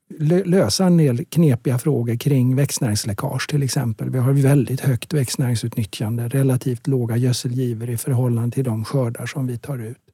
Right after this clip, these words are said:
Vi ligger ju på en avkastnings-, avkastning som ligger uppe runt åttio procent utav potentialen och, och vi har en lägre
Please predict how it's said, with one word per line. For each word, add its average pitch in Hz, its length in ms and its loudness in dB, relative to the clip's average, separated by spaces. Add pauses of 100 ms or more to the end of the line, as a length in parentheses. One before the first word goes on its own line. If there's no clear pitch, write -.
(680)
Vi 156 80 4
ligger 147 300 4
ju 147 100 4
på 156 160 2
en 147 120 8
avkastnings-, 139 1200 0
avkastning 143 640 2
som 143 200 4
ligger 180 720 2
uppe 165 260 4
runt 135 200 4
åttio 127 360 -2
procent 120 500 -2
utav 131 260 -2
potentialen 127 880 0
och, 131 220 -6
och 135 140 -2
vi 151 80 4
har 123 280 0
en 190 140 6
lägre 143 460 0